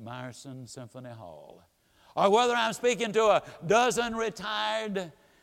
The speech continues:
Baptist preachers a few years ago, or whether I'm speaking, uh, to twenty-three thousand F F A'ers up in Kansas City,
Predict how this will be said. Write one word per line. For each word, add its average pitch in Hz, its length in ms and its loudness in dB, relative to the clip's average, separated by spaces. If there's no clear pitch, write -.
Baptist 233 480 0
preachers 160 440 -6
a 156 120 -6
few 160 180 -8
years 143 300 -8
ago, 123 500 -10
or 208 140 4
whether 269 240 4
I'm 262 220 -2
speaking, 254 560 -2
uh, 202 160 4
to 214 140 2
twenty-three 269 560 0
thousand 254 440 0
F 247 200 -4
F 254 160 -4
A'ers 214 540 -4
up 208 180 4
in 214 160 -4
Kansas 220 460 -6
City, 175 720 -6